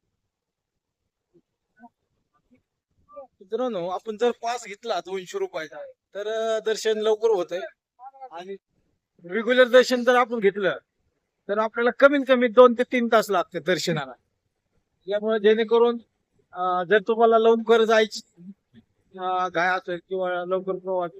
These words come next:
किंवा लांबनं कुठनं आले असतात तुम्ही, तर लवकर जायला असेल तर एक मा-, एक माणसासाठी दोनशे रुपये पास, पास लागतो दर्शनासाठी.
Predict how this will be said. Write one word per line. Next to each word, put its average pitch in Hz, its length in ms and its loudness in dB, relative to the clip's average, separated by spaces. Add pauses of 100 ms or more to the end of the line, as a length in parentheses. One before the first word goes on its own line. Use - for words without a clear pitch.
(120)
किंवा 185 360 2
लांबनं 208 320 4
कुठनं 202 320 -4
आले 196 180 2
असतात 180 320 0
तुम्ही, 160 380 -6 (840)
तर 170 60 -4
लवकर 202 380 0
जायला 208 340 2
असेल 202 200 -8
तर 208 100 -4
एक 214 180 4 (180)
मा-, 208 340 -2 (360)
एक 214 220 2
माणसासाठी 220 540 0
दोनशे 220 320 4
रुपये 220 500 0 (380)
पास, 190 160 2 (300)
पास 202 240 -2
लागतो 196 380 -6
दर्शनासाठी. 175 800 -6